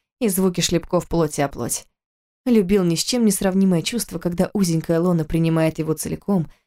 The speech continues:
и партнёрша выгибается навстречу. Правая рука в сравнении с этим проигрывала в сухую. Кирилл всегда любил порезвиться с какой-нибудь хорошенькой девчонкой, но с тех пор, как начал отношения с Кирой, его сексуальные аппетиты выросли десятикратно.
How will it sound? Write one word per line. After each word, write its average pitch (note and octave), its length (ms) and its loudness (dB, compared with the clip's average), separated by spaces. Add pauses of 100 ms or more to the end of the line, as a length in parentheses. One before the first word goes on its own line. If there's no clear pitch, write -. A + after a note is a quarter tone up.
(140)
и C4+ 80 0
партнёрша F3 600 0
выгибается D#3 580 -2
навстречу. - 560 -8 (500)
Правая B3+ 480 2
рука A#3+ 360 0
в D4 60 -6
сравнении B3+ 540 2
с F#3 140 -2
этим E3 380 0
проигрывала G3 760 2
в F3 80 -4
сухую. C3+ 540 -6 (680)
Кирилл F3 240 2
всегда F3 340 0
любил F#3 420 2 (280)
порезвиться F#3+ 520 0
с - 60 -4
какой-нибудь D#3+ 460 0
хорошенькой E3 500 0
девчонкой, D#3 580 -6 (440)
но A3+ 100 4
с - 80 -2
тех - 180 -4
пор, F3+ 180 0
как - 160 -6
начал E3+ 280 2
отношения D#3+ 460 -2
с D3 100 -10
Кирой, A3+ 300 -2 (320)
его B3 200 4
сексуальные A3 600 2
аппетиты F3+ 400 -2
выросли E3+ 400 0
десятикратно. G3 880 -2